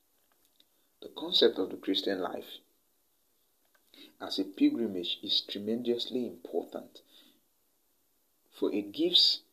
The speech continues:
guidance on the believer's stance in all circumstances of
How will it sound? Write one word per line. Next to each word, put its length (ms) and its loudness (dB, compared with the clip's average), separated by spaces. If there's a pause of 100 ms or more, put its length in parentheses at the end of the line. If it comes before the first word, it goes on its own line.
(1600)
guidance 680 0
on 160 -6
the 220 0 (640)
believer's 540 2
stance 800 0 (280)
in 180 -10 (120)
all 380 4 (160)
circumstances 960 0
of 80 -8